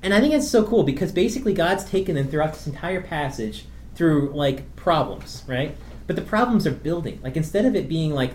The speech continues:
it's not God just, you know, dragging his people through the gauntlet, you know, it's 'cause he really doesn't like them very much. But it's more because he's growing them. He's making them tougher. He's making them stronger. He's increasing their faith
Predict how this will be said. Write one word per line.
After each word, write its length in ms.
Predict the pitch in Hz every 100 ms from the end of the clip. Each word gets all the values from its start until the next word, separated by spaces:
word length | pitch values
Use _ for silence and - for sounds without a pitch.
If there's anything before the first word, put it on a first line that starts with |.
| -
it's 160 | 156 156
not 220 | 208 165
God 240 | 165 170
just, 200 | 143 -
you 120 | 151 131
know, 80 |
dragging 540 | 110 127 135 147 170 151
his 160 | 139
people 420 | - 160 160 139 123
through 160 | 143
the 80 | 139
gauntlet, 600 | - 143 156 120 107 - - - 120
you 120 | 135
know, 220 | 123 117 131
it's 120 | 131
'cause 160 | - 131
he 100 | 131
really 260 | 139 135
doesn't 240 | 127 123 -
like 220 | 139 147
them 100 | 127
very 220 | 120 107
much. 300 | 104 95 - - - - -
But 80 | 165
it's 140 | 165 170
more 240 | 180 220
because 340 | 226 208 220
he's 200 | - 151 120 -
growing 480 | 135 139 160 143 107
them. 140 | 95
He's 160 | 110 117
making 300 | 143 156 131
them 140 | 117
tougher. 340 | - 156 147 127
He's 160 | 123
making 240 | 135 131 131
them 120 | 127
stronger. 540 | - - 143 143 127
He's 140 | 123 120
increasing 480 | 113 175 180 165
their 120 | 131 123
faith 440 | - 151 135